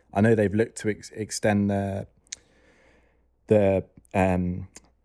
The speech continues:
overground station there, the platform sizes.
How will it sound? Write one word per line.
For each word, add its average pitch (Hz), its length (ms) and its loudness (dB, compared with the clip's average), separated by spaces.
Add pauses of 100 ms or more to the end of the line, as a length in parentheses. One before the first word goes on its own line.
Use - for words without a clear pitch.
(220)
overground 104 500 2
station 101 420 -2
there, 101 160 0
the 98 80 -6
platform 110 520 0
sizes. 98 640 -2